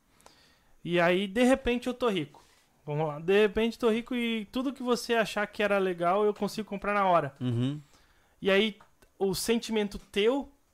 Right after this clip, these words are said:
Speaker 1: já muda perante a mim.
Speaker 2: Claro, claro.
Speaker 1: E
Speaker 2: É.
Speaker 1: aí, me distancia. E aí, eu fico sozinho.
Speaker 2: Sim, é muito comum pessoas com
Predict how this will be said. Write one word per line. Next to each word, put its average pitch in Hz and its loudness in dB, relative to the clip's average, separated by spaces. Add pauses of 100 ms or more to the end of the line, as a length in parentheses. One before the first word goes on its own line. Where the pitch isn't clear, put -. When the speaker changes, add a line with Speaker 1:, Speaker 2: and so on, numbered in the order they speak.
(240)
Speaker 1:
já 185 2
muda 190 0 (180)
perante 185 -6
a 170 -4
mim. 165 -6
Speaker 2:
Claro, 214 2
claro. 131 -2 (160)
Speaker 1:
E 196 -4
Speaker 2:
É. 190 4
Speaker 1:
aí, 196 0
me 202 -2
distancia. 196 -4
E 185 -2
aí, 185 2
eu 196 0
fico 196 -10
sozinho. 233 -2
Speaker 2:
Sim, 143 -8
é 127 -2
muito 131 0
comum 123 0
pessoas 117 -4
com 107 -8